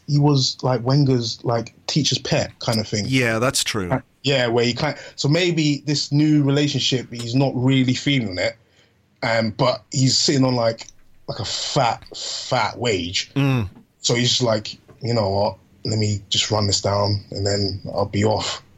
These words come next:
Speaker 1: Like, 'cause I can't see anyone paying Ozil three hundred and fifty K unless he goes to, like, China or somewhere.
Speaker 2: Yeah.
Speaker 1: I
Speaker 2: But I
Speaker 1: can't
Speaker 2: mean,
Speaker 1: really, go on.
Speaker 2: yeah, no, I'm just saying. I mean, he's, he's not gonna be off for another two and a half seasons if he just sits on it. And I don't think he can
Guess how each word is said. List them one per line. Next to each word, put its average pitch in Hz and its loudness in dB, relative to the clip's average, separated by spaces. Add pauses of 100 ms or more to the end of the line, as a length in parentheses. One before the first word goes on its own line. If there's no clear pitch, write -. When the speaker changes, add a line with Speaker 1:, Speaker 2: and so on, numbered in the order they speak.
(840)
Speaker 1:
Like, 127 0
'cause 131 2
I 123 2
can't 147 2
see 147 2
anyone 127 2 (640)
paying 110 0 (160)
Ozil 107 -2
three 120 -2
hundred 101 -2
and 92 -4
fifty - -4
K 127 -2
unless 147 2
he 156 2
goes 143 2
to, 127 0
like, 120 -2 (240)
China 160 0
or 107 -6
somewhere. 92 -8
Speaker 2:
Yeah. 123 2 (720)
Speaker 1:
I - -4
Speaker 2:
But 175 0
I 180 0
Speaker 1:
can't 151 0
Speaker 2:
mean, 147 -2
Speaker 1:
really, - -12
go 135 0
on. 110 -4
Speaker 2:
yeah, 180 0
no, 175 2
I'm 156 2
just 160 0
saying. 160 2
I 135 2
mean, 143 2
he's, 139 0
he's 151 -2
not 180 0
gonna 147 0
be 131 2
off 165 2
for 135 0
another 123 2
two 143 2
and 123 2
a 117 2
half 117 0
seasons 127 0
if 127 0
he 127 0
just 131 2
sits 175 0
on 120 2
it. 107 0
And 131 0
I 160 2
don't 180 2
think 156 0
he 143 2
can 127 -4